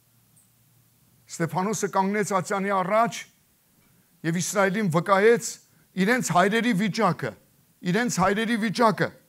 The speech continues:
Լսեք ինչ է ասում նա։ Գործ կառաքելոց յոթերորդ գլուխ երեսունինը խոսքից։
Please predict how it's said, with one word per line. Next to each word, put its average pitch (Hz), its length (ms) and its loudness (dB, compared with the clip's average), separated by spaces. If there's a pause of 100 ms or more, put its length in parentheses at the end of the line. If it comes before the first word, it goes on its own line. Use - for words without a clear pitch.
(260)
Լսեք 196 360 0
ինչ 226 140 -2
է 202 100 4
ասում 180 320 2
նա։ 180 160 4 (4000)
Գործ 180 320 2
կառաքելոց 180 640 2
յոթերորդ 180 600 2
գլուխ 165 280 0 (800)
երեսունինը 170 880 0
խոսքից։ 139 560 -6